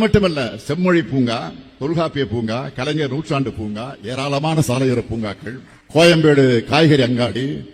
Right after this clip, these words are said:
கோயம்பேடு பேருந்து நிலையம், மெட்ரோ ரயில் தலைமைச் செயலகமாக கட்டப்பட்டு இன்னைக்கு பெரிய அரசு மருத்துவமனையாக இருக்கக்கூடிய ஓமந்தூரார் மருத்துவமனை கட்டடம், கிண்டியில கலைஞர் நூற்றாண்டு உயர் சிறப்பு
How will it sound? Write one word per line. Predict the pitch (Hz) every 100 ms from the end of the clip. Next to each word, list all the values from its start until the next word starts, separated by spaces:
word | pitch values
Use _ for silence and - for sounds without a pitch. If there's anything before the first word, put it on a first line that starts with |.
| -
கோயம்பேடு | 143 151 131 120 123
பேருந்து | 131 123
நிலையம், | 104 104 104 135 - - - -
மெட்ரோ | 123 127 175 139
ரயில் | 127 135 143
தலைமைச் | 127 151 165
செயலகமாக | 143 139 131 127 139 156
கட்டப்பட்டு | 123 131 139 135 107 160
இன்னைக்கு | 139 131 95
பெரிய | 131 160 165
அரசு | 151 147 131
மருத்துவமனையாக | 120 147 156 139 139 123
இருக்கக்கூடிய | 123 123 110 127
ஓமந்தூரார் | 131 139 135 123 117 110
மருத்துவமனை | 117 123 123 113 107
கட்டடம், | 104 104 101 135 143 - - - - - - - - - - - 135
கிண்டியில | 180 190 180 156 135
கலைஞர் | 143 165 160
நூற்றாண்டு | 139 - 147 139 120
உயர் | 147 143
சிறப்பு | 131 123